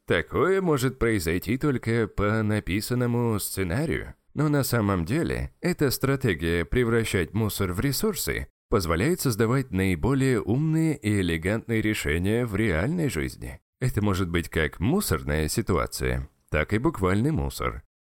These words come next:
Это как в случае с Бояном Сватом, мужик, который вылавливал огромное количество мусора из океана. Да, большинство людей видят проблему в загрязнении океана как, э, нечто, что необходимо решать, но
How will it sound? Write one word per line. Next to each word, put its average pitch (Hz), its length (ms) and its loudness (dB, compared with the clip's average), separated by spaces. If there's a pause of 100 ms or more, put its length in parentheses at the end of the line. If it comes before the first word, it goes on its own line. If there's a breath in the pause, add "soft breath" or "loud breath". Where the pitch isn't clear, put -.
(160)
Это 139 200 0
как 139 200 2
в - 60 -6
случае 120 480 2
с 98 100 -2
Бояном 110 400 4
Сватом, 69 480 0
мужик, 98 520 0
который 76 520 0
вылавливал 85 720 0
огромное 95 640 0
количество 85 500 -4
мусора 90 440 0
из 87 80 -4
океана. 64 480 -8 (300)
Да, 214 280 0
большинство 160 640 0
людей 151 320 2
видят 123 380 0
проблему 139 640 0
в 98 200 -6
загрязнении 101 720 0
океана 69 580 0
как, - 320 -4
э, 69 260 -2 (440)
нечто, 139 600 0
что 117 240 0
необходимо 98 720 2
решать, 139 480 -2
но 117 320 -2